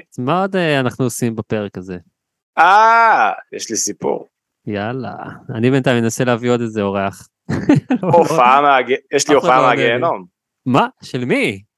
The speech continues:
Speaker 2: שלי.
Speaker 1: What?
Speaker 2: או,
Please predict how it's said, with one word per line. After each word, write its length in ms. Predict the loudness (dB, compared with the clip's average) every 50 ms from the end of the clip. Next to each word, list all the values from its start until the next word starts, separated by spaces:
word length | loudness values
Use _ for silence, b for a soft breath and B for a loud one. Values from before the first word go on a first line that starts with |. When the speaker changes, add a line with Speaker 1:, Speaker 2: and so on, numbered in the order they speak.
| _ _ _ _ _
Speaker 2:
שלי. 680 | -8 -6 -6 -4 -4 -4 -4 -4 -4 -4 -4 -2 -2 -4 -6 -10 _ _ _ _ _ _ _ _ _ -12 -10
Speaker 1:
What? 460 | -4 -2 0 0 0 -2 -6 _ -18 -20 -20 -20 -20 -20 _ _ -2
Speaker 2:
או, 160 | 0 2 4